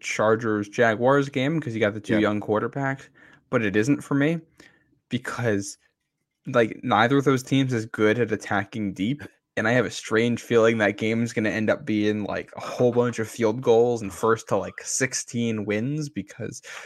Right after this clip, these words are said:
Speaker 1: the, the teams have good quarterbacks and no, no receivers who can stretch the field.
Speaker 2: Right.
Speaker 1: Um, so the whole thing is gonna be, like, ten, fifteen yard plays at a time and just real, real short stuff. So I,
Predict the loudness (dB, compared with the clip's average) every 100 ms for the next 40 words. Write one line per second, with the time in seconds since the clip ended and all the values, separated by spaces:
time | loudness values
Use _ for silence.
0 | -20 -20 _ _ -2 -2 -2 2 4 6
1 | 2 0 -4 0 2 4 2 0 -2 -8
2 | -8 -2 0 0 -2 -4 2 4 4 -2
3 | -4 -4 -2 -4 -8 -12 -12 -10 -12 -14
4 | -16 -16 -16 _ _ -12 -4 -2 -4 -10
5 | -12 _ _ _ _ -8 -4 -2 4 4
6 | 4 2 0 -2 -2 0 2 2 0 -2
7 | -2 -2 -6 -6 -4 -4 -2 -6 -2 -2
8 | -2 -4 -4 -6 -6 -4 -6 -10 -16 -20
9 | -20 -20 -20 -10 -4 -4 0 4 6 4
10 | 4 6 6 4 0 0 -2 -6 -6 _
11 | -20 -20 _ _ _ -8 -2 0 -2 -4